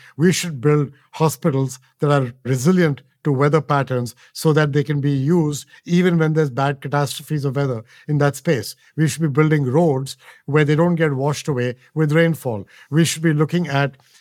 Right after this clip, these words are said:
climate-resistant varieties of seeds, because clearly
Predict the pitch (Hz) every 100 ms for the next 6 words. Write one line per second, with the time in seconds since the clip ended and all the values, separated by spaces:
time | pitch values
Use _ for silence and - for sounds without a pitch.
0 | _ - 151 165 175 151 143 156 - 160
1 | 131 135 139 156 135 123 - - 156 113
2 | - _ _ _ 151 151 151 - - 165
3 | 165 127 147